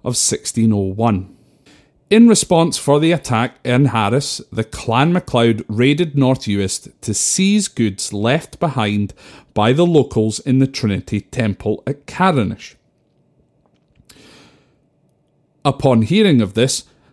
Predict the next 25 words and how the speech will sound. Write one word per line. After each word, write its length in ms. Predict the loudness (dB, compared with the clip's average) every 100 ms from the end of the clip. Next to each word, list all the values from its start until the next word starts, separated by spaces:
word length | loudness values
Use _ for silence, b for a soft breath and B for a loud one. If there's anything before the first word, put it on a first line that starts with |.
| b
Donald 340 | 2 4 4 2
McKeon 720 | 0 -2 2 4 4 2 0 _
of 160 | -10 -10
Clan 480 | -4 -2 0 0
Ranald, 560 | 2 2 2 2 -2 -6 b b b
along 440 | 2 4 4 4 2
with 140 | -2
fifteen 800 | -2 0 0 -2 -6 -2 0 2
men, 380 | 0 0 -2 -2 b b _
ambushed 640 | 0 4 4 4 0 -2 -4
the 60 |
MacLeods 640 | -4 -4 -4 -2 0 -2 -6 -2
as 220 | -2 0
they 120 | 0
ate 400 | -2 -2 -6 -6
breakfast 540 | -6 -8 -6 -6 -6 -8
in 200 | -6 -6
the 80 | -6
temple. 540 | -6 -2 -2 -4 -12 -18 _ _ _ b b b b -2
Now, 80 | 0
as 140 | 0
a 40 |
result 460 | 0 0 2 2 0
of 120 | -2
this, 220 | -4 -6